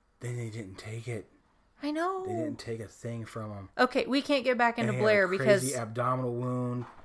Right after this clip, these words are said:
Speaker 1: or
Speaker 2: <sighs>
Speaker 1: injury. I can't even begin. <gasps> I just did a white girl Starbucks thing.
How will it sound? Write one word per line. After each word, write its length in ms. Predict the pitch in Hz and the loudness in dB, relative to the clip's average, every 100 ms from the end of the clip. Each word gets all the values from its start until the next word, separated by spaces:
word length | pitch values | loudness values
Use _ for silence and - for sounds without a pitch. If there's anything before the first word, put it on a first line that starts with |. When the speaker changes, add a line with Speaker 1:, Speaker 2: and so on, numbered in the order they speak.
| - - | -18 -4
Speaker 1:
or 140 | 123 127 | -2 0
Speaker 2:
<sighs> 80 | 131 | 0
Speaker 1:
injury. 640 | 127 127 127 127 120 120 _ _ _ _ _ _ - | -2 0 0 0 -2 -8 _ _ _ _ _ _ -10
I 80 | 110 | -10
can't 260 | - 123 113 | -8 -8 -6
even 240 | 104 101 | -8 -10
begin. 260 | 90 87 82 _ _ _ _ _ _ | -16 -18 -20 _ _ _ _ _ _
<gasps> 560 | _ - - 151 _ | _ -16 -14 -14 _
I 120 | - | -10
just 200 | 220 233 | -8 -8
did 140 | - 135 | -4 -2
a 40 | |
white 160 | 127 135 | -2 -2
girl 140 | 160 | -4
Starbucks 420 | 156 220 202 135 - | -6 -8 -8 -8 -10
thing. 200 | 85 | -14